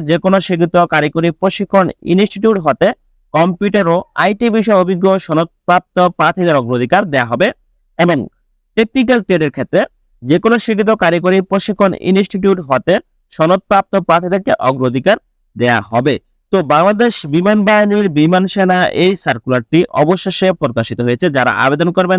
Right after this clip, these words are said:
তারা অবশ্যই নির্ধারিত সময়ের মধ্যে আবেদনটি সম্পূর্ণ করবেন। তো এখানে দেখতে পাচ্ছেন ট্রেড ভিত্তিক পরীক্ষার কেন্দ্র সময়সূচি সার্কুলারের পত্রে আপনার দেওয়া আছে, সেটা আপনারা দেখে নিতে পারবেন এবং বিশেষ সুযোগ সুবিধা রয়েছে বেতন ও ভাতার পাশাপাশি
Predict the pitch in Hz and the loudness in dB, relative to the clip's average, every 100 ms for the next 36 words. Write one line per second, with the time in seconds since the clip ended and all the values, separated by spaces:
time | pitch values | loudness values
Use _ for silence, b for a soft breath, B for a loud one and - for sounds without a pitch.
0 | 170 131 127 143 180 240 240 _ _ _ | 2 0 0 -2 -4 -2 -4 _ _ _
1 | 151 160 180 180 - 147 143 131 120 123 | 0 0 2 0 0 2 2 2 0 0
2 | 110 120 135 156 196 - 120 104 104 101 | 0 0 -2 0 -2 -4 -4 -4 -4 -4
3 | 101 92 120 120 180 - - 160 180 185 | -6 -4 -2 0 0 0 -2 0 -2 0
4 | 226 226 202 - 196 190 208 202 - 214 | 0 2 0 0 0 2 0 0 0 0
5 | 190 220 214 220 196 190 175 190 180 156 | 0 -2 -2 -4 0 0 0 0 -2 -2
6 | 139 143 156 - 131 143 151 170 190 - | 0 0 -4 -2 0 0 -2 -2 -2 -2
7 | 127 - 123 143 - _ 131 135 156 147 | -4 -2 0 0 -4 _ -8 -2 2 2
8 | 110 143 120 113 117 120 208 - _ _ | 2 -2 0 0 2 2 -2 -4 _ _
9 | 143 131 123 147 156 120 120 113 123 123 | -4 0 0 0 0 -2 -4 -4 -2 0
10 | 143 - 131 156 139 139 151 202 - 175 | 0 -2 0 0 0 -4 -2 -4 -2 0
11 | 165 - 170 156 135 120 113 196 - _ | 0 -2 -2 0 2 0 0 -2 -2 _
12 | _ - 135 151 180 175 143 139 120 117 | _ -2 -2 2 0 0 0 2 0 2
13 | 143 139 160 165 185 196 | 0 0 -4 -2 -2 -2